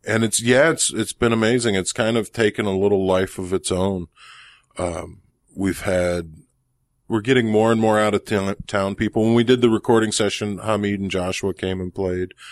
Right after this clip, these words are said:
Um, we had Ken Vandermark and Tim Daisy. I've got, uh, plans coming up to have Dave Rempus come down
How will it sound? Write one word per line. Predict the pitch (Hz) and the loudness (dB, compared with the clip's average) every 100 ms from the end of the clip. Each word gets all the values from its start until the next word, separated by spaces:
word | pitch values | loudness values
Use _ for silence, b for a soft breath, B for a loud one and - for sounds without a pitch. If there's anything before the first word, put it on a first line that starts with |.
| B B B B | B B B B
Um, | 90 85 | -6 -4
we | 90 92 | -4 -2
had | 92 85 - | -2 -4 -6
Ken | 113 95 | -2 0
Vandermark | 90 87 85 90 87 | 0 -2 -2 -4 -4
and | - 82 | -6 -6
Tim | 95 87 | -4 -4
Daisy. | 82 85 85 80 87 82 _ B B B B B B | -2 -2 -2 -6 -10 -12 _ B B B B B B
I've | - 87 87 101 | -6 -4 -4 -2
got, | 101 92 90 | 0 2 0
uh, | 85 82 78 - _ _ _ | -4 -4 -8 -14 _ _ _
plans | - 123 110 107 104 - | -6 0 2 2 0 -2
coming | - 104 98 | -2 0 0
up | 95 87 | -2 -2
to | 101 | -2
have | 95 78 | -2 0
Dave | 98 90 | 0 0
Rempus | 90 90 95 87 | 0 -4 -4 -4
come | - 87 85 | -4 -4 -2
down | 85 85 85 82 85 | -2 -2 -4 -4 -8